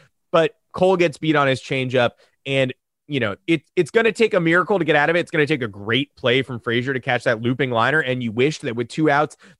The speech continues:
and Kiermaier, who shouldn't have been on base in the first place, you wish it had never gotten to this point. But when it gets to that point, Clint Frazier has to be smarter. He has to make a better decision. He has to not do the Gary Sanchez and run to third base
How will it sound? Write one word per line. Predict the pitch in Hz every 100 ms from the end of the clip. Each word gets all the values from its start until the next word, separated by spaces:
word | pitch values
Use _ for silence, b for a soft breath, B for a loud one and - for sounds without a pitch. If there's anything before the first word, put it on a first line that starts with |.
| _
and | 160 143
Kiermaier, | - 151 143 147 147
who |
shouldn't | 131 143
have | 127
been | 131
on | 123
base | 131 -
in |
the | -
first | 135 139
place, | 165 160 143 -
you | 139
wish | 127 156 -
it | 143
had | 139
never | 139
gotten | 135 139
to | 147
this | 147
point. | 190 151
But |
when | 143 208
it | 214
gets | 214
to | -
that | 190
point, | - 180 170 160 b b _ _
Clint | - 190
Frazier | 190 160 165
has | 160
to | 151
be | 131
smarter. | - 139 135 131
He | 127
has | 120
to | 127
make | 113
a |
better | 107 107
decision. | 110 175 151 165 196 B
He | 175
has | 180 185
to | - 180
not | 175 170 - 127
do | 165
the | 175
Gary | 156 156 156
Sanchez | 170 160 165 147
and | 127
run | 120 151 147
to | 143
third | - 147 139
base | 139 135